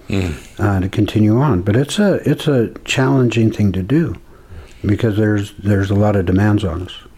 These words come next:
Speaker 1: Yeah.
Speaker 2: Yeah.
Speaker 1: That's a really good example, um, and I, I kind of forgot about that,
Speaker 2: Mm-hmm.
Speaker 1: but, and 'cause I know it, that spun me out a little bit too,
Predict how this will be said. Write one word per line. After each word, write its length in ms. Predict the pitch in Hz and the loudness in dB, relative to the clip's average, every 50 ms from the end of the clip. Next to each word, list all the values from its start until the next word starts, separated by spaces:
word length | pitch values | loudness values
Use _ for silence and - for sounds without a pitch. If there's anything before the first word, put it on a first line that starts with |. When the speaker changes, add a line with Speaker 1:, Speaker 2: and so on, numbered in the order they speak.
| - - | -14 -10
Speaker 1:
Yeah. 180 | - - - - - - - - - - - | -10 -10 -10 -12 -14 -18 -20 -20 -20 -10 -4
Speaker 2:
Yeah. 180 | - 95 92 87 - - - - - - - | -2 -2 -2 -4 -6 -12 -20 -20 -20 -10 -6
Speaker 1:
That's 260 | - 131 151 - - | -4 -4 -4 -2 -2
a 80 | 143 131 | 0 2
really 240 | 120 120 120 113 110 | 2 2 2 0 0
good 180 | 101 110 98 | -2 -2 -2
example, 720 | 98 95 - - 101 95 95 - - 104 117 - - - 98 | -2 -2 -2 -2 -2 -2 -2 -2 -2 -2 -2 -4 -6 -6 -4
um, 480 | 90 92 90 87 90 90 92 - - - - | -2 -2 -2 -2 -2 -2 -2 -2 -2 -2 -4
and 140 | 98 92 98 | -4 -2 -4
I, 120 | 95 90 - - | -4 -6 -6 -6
I 160 | - 104 104 - - - - - - - - - | -4 -4 -4 -2 -2 0 0 -2 -4 -6 -6 -6
kind 160 | - 135 117 | -4 -4 -4
of 80 | 110 104 | -4 -4
forgot 360 | - 104 95 92 90 90 95 | -6 -6 -4 -2 -2 -2 -2
about 300 | 98 95 113 113 - - | -2 -2 -2 -4 -4 -2
that, 260 | - 120 113 117 - - - - - - - - - | -2 -2 -2 -2 -4 -8 -14 -16 -20 -20 -20 -18 -12
Speaker 2:
Mm-hmm. 140 | - 90 90 | -6 -4 -2
Speaker 1:
but, 220 | 98 110 107 - | 0 -2 -2 -2
and 200 | 110 107 98 101 | -4 -4 -4 -2
'cause 180 | 101 - 107 104 | -2 -2 -2 -2
I 200 | 107 104 107 113 | -2 -4 -4 -4
know 260 | 113 113 110 117 113 107 | -4 -4 -2 -2 -2 -2
it, 160 | 110 113 - | -4 -4 -2
that 160 | - 131 127 | -4 -4 -4
spun 360 | - - - - 131 127 127 127 | -4 -6 -4 -4 -4 -2 -2 -2
me 160 | 131 127 131 | -2 -2 -2
out 160 | 160 214 214 | -2 -2 -2
a 40 | 185 | -2
little 280 | 135 117 117 110 107 | 0 0 -2 -2 -2
bit 240 | 101 107 101 95 95 | -2 -2 -2 -2 -2
too, 380 | - - 175 202 170 87 80 | -4 -4 -2 0 -2 -2 -4